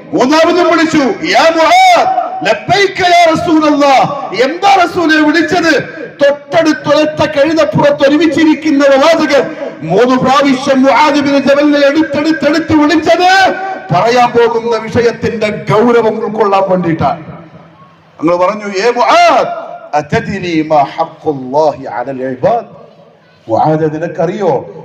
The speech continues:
എപ്പോഴാണ് ഒരു അടിമ അടിമയാവുക എന്ന്, എപ്പോഴാണ് ഒരു മനുഷ്യൻ മനുഷ്യനാവുക എന്ന്? ഹദീസിന്റെ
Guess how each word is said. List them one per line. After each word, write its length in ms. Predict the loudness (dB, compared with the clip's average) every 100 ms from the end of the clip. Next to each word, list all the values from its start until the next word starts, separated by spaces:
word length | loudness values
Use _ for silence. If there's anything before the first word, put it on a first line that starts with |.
| -6
എപ്പോഴാണ് 420 | -4 -2 -2 -2 -2
ഒരു 120 | -4
അടിമ 300 | -6 -4 -2
അടിമയാവുക 960 | -2 -2 -8 -4 0 0 0 -2 -2
എന്ന്, 320 | -2 -2 -10 -12 -16 -20 -20 _ _ _ _ _ _ _ _ _ -4
എപ്പോഴാണ് 400 | -2 -2 -2 -2
ഒരു 120 | -4
മനുഷ്യൻ 600 | -6 -6 -8 -6 -6 -6
മനുഷ്യനാവുക 840 | -6 -8 -10 -6 -6 -4 -4 -2 0
എന്ന്? 380 | 0 0 -2 -4 -8 -20 -20 -20 -20 _ _
ഹദീസിന്റെ 560 | -4 -2 0 -2 -2